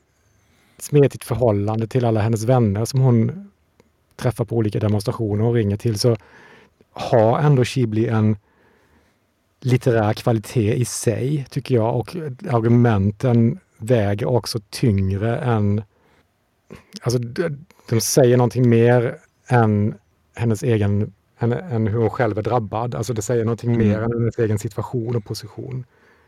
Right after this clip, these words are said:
Speaker 1: Alltså, jag får betydligt mycket mer ut av Shiblis text än Athena Farrokhzad. Sen är de
Speaker 2: Ja, okej.
Speaker 1: två helt olika texter, eller, eh, skrivna av två helt olika författare, men man kan också läsa dem parallellt, eh, tycker jag. De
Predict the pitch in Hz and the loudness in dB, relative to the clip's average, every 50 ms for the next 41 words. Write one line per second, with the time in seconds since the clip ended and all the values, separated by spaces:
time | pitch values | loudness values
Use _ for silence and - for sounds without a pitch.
0 | _ _ _ _ _ _ _ _ - 110 117 120 120 - - 151 117 104 101 - | _ _ _ _ _ _ _ _ -6 -2 2 2 2 2 0 -4 -6 -6 -8 -12
1 | - - 156 143 127 135 - _ _ - 139 127 - 127 120 113 117 113 107 104 | -8 -4 -2 -2 -2 -2 -4 _ _ -4 -4 -4 -2 -2 -2 -2 -2 -2 -4 -4
2 | 104 - 107 104 104 104 107 - - 113 110 101 117 110 - - 120 110 - - | -4 -4 -4 -2 -2 -4 -6 -8 -8 -8 -8 -6 -8 -10 -8 -6 -8 -8 -8 -10
3 | - - - _ _ _ _ _ _ _ _ _ _ _ _ _ _ _ _ _ | -20 -20 -20 _ _ _ _ _ _ _ _ _ _ _ _ _ _ _ _ _
4 | - 117 107 104 101 110 110 - - 113 107 101 - 117 104 - - 110 104 101 | -4 0 0 2 2 0 -2 -2 -2 -2 -2 -4 -4 -6 -8 -6 -8 -8 -8 -6
5 | - 120 117 120 160 208 - - 110 110 113 117 117 110 - _ _ _ - - | -4 -4 -4 -4 -4 -8 -10 -8 -6 -4 -2 -2 -4 -4 -6 _ _ _ -16 -12
6 | 117 107 104 101 - 104 107 104 _ _ _ _ _ _ _ - - 139 113 110 | -10 -8 -8 -8 -10 -12 -14 -16 _ _ _ _ _ _ _ -10 -6 -4 -2 -2
7 | 113 - 120 110 104 101 104 - - 104 - - - 110 104 104 107 107 _ _ | -4 -4 -4 -6 -6 -6 -8 -10 -10 -12 -12 -12 -12 -10 -8 -8 -10 -10 _ _
8 | _ - 127 120 113 101 - - 135 117 107 110 - - 117 113 110 101 120 113 | _ -8 -6 -6 -6 -8 -10 -10 -10 -8 -8 -10 -10 -8 -6 -6 -6 -4 -6 -8
9 | 104 107 - 107 110 - 135 139 - - 123 117 110 113 110 110 113 - _ _ | -8 -8 -10 -8 -4 -2 -2 -2 -2 -4 -2 0 0 2 2 0 -2 -2 _ _
10 | _ _ _ _ _ - 117 110 - 120 117 120 - 120 113 113 107 104 110 104 | _ _ _ _ _ -6 -4 -2 -2 0 0 0 -2 -2 -2 -4 -2 -2 -4 -4
11 | 95 123 123 123 107 98 98 113 110 - - - 104 - - 165 139 107 104 98 | -2 -2 0 0 0 -2 -4 -6 -12 -16 -20 -20 -20 -20 -18 -12 -10 -8 -8 -8
12 | 98 98 - - - - 107 117 117 113 110 107 - | -10 -12 -14 -16 -14 -12 -12 -10 -8 -8 -8 -10 -10